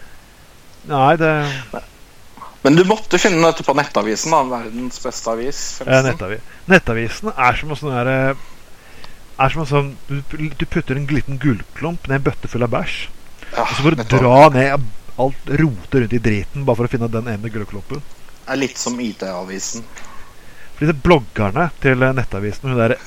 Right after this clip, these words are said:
Speaker 1: hva heter
Speaker 2: <laughs> Å,
Speaker 1: Elise
Speaker 2: ja.
Speaker 1: So-, Elise Sofie, er det hun heter?
Speaker 2: Ja, fantastiske dame. Eh, jeg har jo veldig respekt for Sofie Elise. Eh,
Speaker 1: Ja, jeg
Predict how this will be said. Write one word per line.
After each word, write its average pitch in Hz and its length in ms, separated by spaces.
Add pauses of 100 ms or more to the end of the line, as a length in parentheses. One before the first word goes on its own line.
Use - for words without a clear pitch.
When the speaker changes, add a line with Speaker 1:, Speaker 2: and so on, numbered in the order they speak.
Speaker 1:
hva 139 140
heter 135 120
Speaker 2:
<laughs> - 60
Å, - 80
Speaker 1:
Elise 117 260
Speaker 2:
ja. - 60
Speaker 1:
So-, - 160 (240)
Elise 123 320
Sofie, 131 480
er 131 40
det 127 120
hun 120 80
heter? 202 240 (400)
Speaker 2:
Ja, 120 160 (200)
fantastiske 117 840
dame. 110 320 (260)
Eh, 120 460 (100)
jeg 123 100
har 120 260
jo 120 120
veldig 110 320
respekt - 400
for 104 360
Sofie 104 360
Elise. 104 400 (180)
Eh, 107 720 (180)
Speaker 1:
Ja, - 60
jeg 202 140